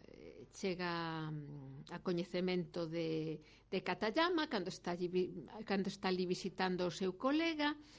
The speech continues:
e cando xa están de volta, el e a súa irmá para volver á súa cidade de orixe, pois se atopan a unha das gatas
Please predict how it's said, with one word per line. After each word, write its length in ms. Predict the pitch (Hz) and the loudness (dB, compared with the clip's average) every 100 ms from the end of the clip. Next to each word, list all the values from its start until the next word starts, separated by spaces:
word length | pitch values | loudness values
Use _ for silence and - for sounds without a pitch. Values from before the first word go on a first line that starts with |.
| - | -10
e 80 | 302 | -2
cando 320 | 311 294 302 | 2 2 2
xa 240 | 294 330 | 2 2
están 320 | - - 294 269 | 2 2 4 4
de 140 | 294 | 4
volta, 500 | 311 302 302 233 240 247 - - - - - - - 226 | 6 4 4 4 4 2 -8 -20 -20 -20 -20 -20 0 6
el 160 | 220 | 8
e 80 | 190 | 6
a 40 | - | 4
súa 200 | 202 180 | 2 0
irmá 400 | 214 285 294 190 | 2 2 2 0
para 160 | 175 | 0
volver 320 | 160 165 170 | 0 0 0
á 40 | 165 | -2
súa 580 | - 170 160 147 107 156 - | -2 0 2 2 0 -4 -6
cidade 400 | 180 180 170 180 | -2 0 4 6
de 80 | |
orixe, 560 | 233 320 311 - 277 277 - - - - | 6 6 4 2 0 -2 -4 -18 -20 -10
pois 240 | - 302 | 2 2
se 160 | - 302 | 6 4
atopan 640 | 302 320 311 - 269 262 - | 6 4 4 6 6 6 2
a 80 | 196 | 4
unha 320 | 233 240 233 | 6 6 6
das 240 | 226 233 240 | 6 4 6
gatas 720 | 262 247 - 175 160 - | 6 6 2 -2 -2 -10